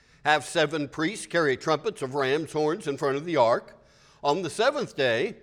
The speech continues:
march around the city seven times with the priests blowing the trumpets. When you hear them sound a long blast on the trumpets, have all the people give a loud shout. Then the wall of the city will collapse, and the people will go up, every man straight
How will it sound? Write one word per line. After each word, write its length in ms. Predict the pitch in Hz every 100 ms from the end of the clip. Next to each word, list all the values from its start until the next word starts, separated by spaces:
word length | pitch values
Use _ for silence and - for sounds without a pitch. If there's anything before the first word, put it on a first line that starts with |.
| _
march 280 | 147 165 190
around 260 | 156 170 175
the 60 |
city 280 | 147 170 160
seven 400 | 143 269 285 160
times 440 | 127 135 117 135 156
with 160 | 147
the 80 | 143
priests 320 | - 165 127 -
blowing 320 | 147 123 127
the 60 |
trumpets. 560 | 123 135 113 107 - - _ _ _ -
When 140 | 147
you 80 | 143
hear 180 | 143 185
them 180 | 165
sound 300 | - 180 160
a 40 | 170
long 600 | 135 147 180 208 233 156
blast 460 | 202 202 208 -
on 120 | 185 165
the 100 | 127
trumpets, 580 | 190 208 294 254 - _ _ - -
have 160 | 151 151
all 260 | 156 214
the 120 | 190 202
people 320 | 208 202 202
give 180 | 170 190
a 80 | 175
loud 460 | 143 180 254 254
shout. 540 | - 196 143 127 156 - _ _ _ 113
Then 440 | 135 220 269 254
the 80 | 240
wall 360 | 220 220 208
of 100 | 226
the 80 | 165
city 280 | - 202 185
will 180 | 170 160
collapse, 800 | - 123 135 208 - - - - _ _ -
and 160 | 185
the 60 | 135
people 380 | - 175 175 156
will 260 | 151 170
go 280 | 135 147 160
up, 440 | 143 135 139 - -
every 460 | 131 135 135 135 127
man 420 | 123 123 120 113
straight 540 | - - 113 117 113